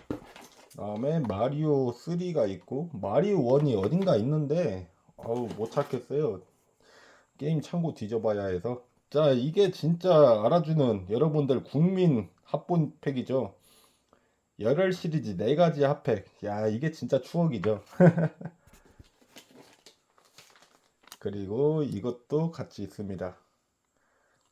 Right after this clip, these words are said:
어, 근데 이게 백오십 가지가 어디론가 사라져버렸네. 백오십 가지 핫팩이 있어야 하는데. 예.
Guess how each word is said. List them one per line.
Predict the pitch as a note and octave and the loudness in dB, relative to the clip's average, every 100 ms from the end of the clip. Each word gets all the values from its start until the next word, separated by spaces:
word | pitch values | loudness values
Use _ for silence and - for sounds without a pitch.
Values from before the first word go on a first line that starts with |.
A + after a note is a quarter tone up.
| _ | _
어, | - B2 D3 D3+ D3 | -8 0 2 2 2
근데 | D3+ D#3 D3+ | 2 2 2
이게 | C#3 C#3+ | 2 0
백오십 | B2 D3 G#3 - | 2 2 0 0
가지가 | - F#3 D#3+ D3 | 0 2 4 4
어디론가 | A2 B2 D#3+ D3 C3+ B2 A#2 G2+ | 4 2 -2 -4 -6 -2 0 0
사라져버렸네. | F#2+ E3+ G3 G#3 E3+ D#3 A2 C3+ E3 - | -2 -4 -2 -4 -4 -4 -2 -4 -6 -10
백오십 | B2 A#2 D3+ - | -10 -8 -8 -8
가지 | C3 A2+ | -10 -8
핫팩이 | - - E3 G#2 | -10 -12 -10 -10
있어야 | E2+ A2 A2 | -10 -6 -6
하는데. | F#2+ E2+ A2 - _ _ _ _ _ _ _ - - - - - _ _ _ _ _ _ _ _ _ - _ | -6 -10 -14 -18 _ _ _ _ _ _ _ -10 0 0 -2 -16 _ _ _ _ _ _ _ _ _ -20 _
예. | - G2 F#2 F2+ E2+ | -16 -10 -8 -8 -10